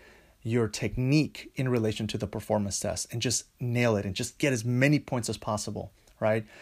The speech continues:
Because again, there's no memorization that's required in the performance test. So why not ramp up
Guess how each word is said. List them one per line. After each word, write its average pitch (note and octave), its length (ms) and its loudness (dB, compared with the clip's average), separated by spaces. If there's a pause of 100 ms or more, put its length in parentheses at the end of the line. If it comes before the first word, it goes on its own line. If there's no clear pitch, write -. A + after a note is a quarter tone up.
(140)
Because A#2 260 0
again, C3 360 2
there's A#2 180 0
no C#3 100 4
memorization D3+ 540 2
that's A#2+ 160 -2
required A2+ 380 4
in G#2+ 40 0
the G#2+ 60 0
performance C3+ 480 0
test. G2+ 320 0 (260)
So - 160 0
why A#2 360 4
not A#2+ 440 2
ramp A#2 600 2
up A2+ 240 2